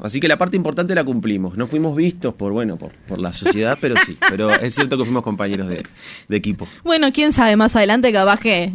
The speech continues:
Speaker 2: el, el destino nos une y trabajamos en algo.
Speaker 1: Ahí está, quedó la semillita ya, ya sembrada.
Speaker 2: Plantada. Mientras tanto, vamos a hablar de Otros problemas de humanidad, que es una obra que ya viene recorriendo bastante escenario. Bueno, nosotros comentábamos que,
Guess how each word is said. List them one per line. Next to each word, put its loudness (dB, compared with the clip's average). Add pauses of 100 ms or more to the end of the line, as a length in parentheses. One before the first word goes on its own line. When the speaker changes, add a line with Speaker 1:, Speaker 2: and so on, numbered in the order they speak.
Speaker 2:
el, -2
el 0
destino 0 (180)
nos 4
une 4
y 0
trabajamos 2
en 0
algo. -6
Speaker 1:
Ahí -6
está, -12
quedó -2
la 0
semillita -2
ya, -4
ya -10
sembrada. 0
Speaker 2:
Plantada. -2 (220)
Mientras 4
tanto, 2
vamos 4
a 4
hablar 4
de 2
Otros 2
problemas 4
de 6
humanidad, 4 (220)
que 2
es 2
una 2
obra 4 (280)
que 0
ya 4
viene 2 (440)
recorriendo 4
bastante 2
escenario. 4
Bueno, 0
nosotros 0 (200)
comentábamos 4
que, 4